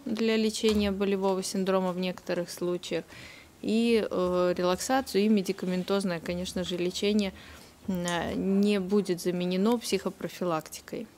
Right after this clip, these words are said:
А, боль может быть, э, как острой, так и хронической.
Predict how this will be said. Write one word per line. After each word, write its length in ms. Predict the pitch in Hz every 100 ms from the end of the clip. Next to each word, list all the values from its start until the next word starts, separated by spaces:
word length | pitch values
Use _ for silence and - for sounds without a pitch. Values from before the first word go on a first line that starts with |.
| - - - - - - - - - - - - - - - - - - - -
А, 300 | 190 190 196
боль 260 | 196 294
может 440 | 262 220 208 190 190
быть, 320 | 196 196 -
э, 220 | 196 185
как 260 | 185 202 -
острой, 360 | 196 - 180 180
так 320 | - 180 175
и 40 |
хронической. 960 | 180 190 196 254 - 269 - - 233